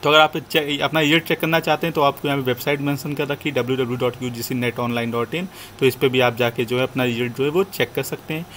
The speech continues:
और अगर आपका नाम आपकी selected list में है तो आप जो है अपना award letter जो है वो download कर जा सकते हैं डब्ल्यू डब्ल्यू डॉट यू जी सी नेट ऑनलाइन डॉट इन पर जाके,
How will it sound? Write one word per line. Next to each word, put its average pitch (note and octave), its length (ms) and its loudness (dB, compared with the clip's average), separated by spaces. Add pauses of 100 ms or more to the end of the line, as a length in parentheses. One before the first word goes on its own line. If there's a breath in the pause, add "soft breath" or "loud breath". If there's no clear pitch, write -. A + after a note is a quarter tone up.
(240 loud breath)
और D#3 100 8
अगर E3+ 180 4
आपका D#3+ 240 4
नाम D3+ 240 4
आपकी D3+ 160 2
selected C#3 440 0 (160)
list D3+ 260 -2
में C#3 160 0
है D#3+ 180 0
तो D#3 160 -4
आप B2+ 260 2
जो C#3 80 -2
है D3 100 -2
अपना C3 200 0
award C3 280 2
letter C3 280 0
जो C3 100 0
है D3+ 60 6
वो C#3 120 2
download A#2+ 380 2
कर B2+ 160 2
जा B2 200 0
सकते - 360 -8
हैं F3 140 -4 (400 loud breath)
डब्ल्यू D3 220 4
डब्ल्यू C#3 200 4
डॉट C#3+ 240 2
यू A#2+ 140 0
जी A#2 100 -4
सी C3 160 -4
नेट B2+ 420 -2
ऑनलाइन B2+ 380 0
डॉट A#2 280 0
इन A#2+ 140 -4
पर F#3 240 -8 (180)
जाके, A#2 360 -8